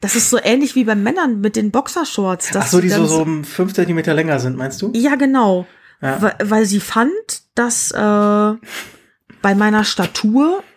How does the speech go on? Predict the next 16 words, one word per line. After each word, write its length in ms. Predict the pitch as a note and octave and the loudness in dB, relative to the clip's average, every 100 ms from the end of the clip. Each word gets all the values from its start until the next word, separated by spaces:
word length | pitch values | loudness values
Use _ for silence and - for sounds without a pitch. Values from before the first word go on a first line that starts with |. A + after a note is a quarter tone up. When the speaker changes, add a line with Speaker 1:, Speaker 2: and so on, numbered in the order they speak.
| - | -2
Speaker 1:
ist 180 | A#3+ B3+ | 0 0
das 200 | A#3+ A#3+ | 0 0
ja 140 | A#3 | 0
etwas 320 | - A#3 A#3+ - | -2 -2 -2 -2
besser, 500 | A#3 A#3+ A3 F#3 E3+ | -2 0 0 0 0
wenn 180 | F3+ F#3 | -2 0
die 100 | F#3+ | 0
Bein 460 | F#3+ F#3 F3+ F3 | 2 2 2 0
haben. 480 | F3+ F3 E3 E3+ E3+ _ _ _ _ _ _ _ _ _ - | 0 0 0 -4 -6 _ _ _ _ _ _ _ _ _ -6
Speaker 2:
Hm. 580 | A2+ A2+ A2 G#2+ G#2+ - - - _ _ - - - - | 0 2 2 0 -2 -12 -20 -20 _ _ -16 -10 -10 -10
In 180 | - A#2 | -6 -2
welcher 240 | B2+ C3 | 0 2
Hinsicht 460 | A#2+ E3 A3+ C#3+ - | 2 2 4 2 0
jetzt? 480 | B2 A#2 - - - _ - _ _ _ _ _ _ _ _ - | 0 0 -4 -10 -14 _ -20 _ _ _ _ _ _ _ _ -8
Speaker 1:
Keine 500 | - A#3 C4 C#4 - | -2 2 4 4 2
Ahnung. 420 | G#3 G#3+ G3 F3+ | 2 2 2 -2